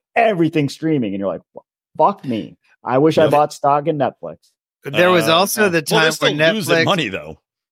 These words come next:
Speaker 3: Netflix,
Speaker 1: Well, I wouldn't have
Speaker 3: uh,
Speaker 1: lost money if I bought stock in two thousand seven.
Speaker 3: When Netflix
Speaker 1: I would be
Speaker 3: announced
Speaker 1: doing good.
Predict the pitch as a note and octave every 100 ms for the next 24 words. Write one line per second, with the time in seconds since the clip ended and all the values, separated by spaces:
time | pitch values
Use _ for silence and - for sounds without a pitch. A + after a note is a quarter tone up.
0 | _ C#3 E3 D#3+ E3+ D#3 D3+ - D3+ F3
1 | A#3 A#3+ G#3 G3 F#3 F#3 F3 F#3 G3+ E3
2 | D3+ B2+ E3+ E3 - - - E3+ F3 F3
3 | - F#3+ E3+ E3 E3 C3 G#2 - E3 G3+
4 | A#2 G#2 A2+ _ _ _ _ - D3 D3+
5 | F3 G3+ A3 F#3+ A3 A#3+ D3+ D3+ D3+ C3+
6 | B2+ A#2+ A#2+ A2+ B2